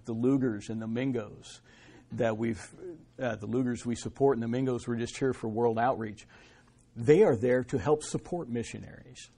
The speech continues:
You know, their, their ministry isn't to go out and start churches or to preach in a church. Their ministry is just to come alongside a missionary who's hurting, a missionary who's lonely,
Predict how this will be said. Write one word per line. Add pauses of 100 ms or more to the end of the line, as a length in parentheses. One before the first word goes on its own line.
(400)
You
know,
their,
their (640)
ministry
isn't
to
go
out
and
start
churches
or
to
preach
in
a
church.
Their
ministry
is
just
to
come
alongside
a
missionary
who's
hurting,
a
missionary
who's
lonely,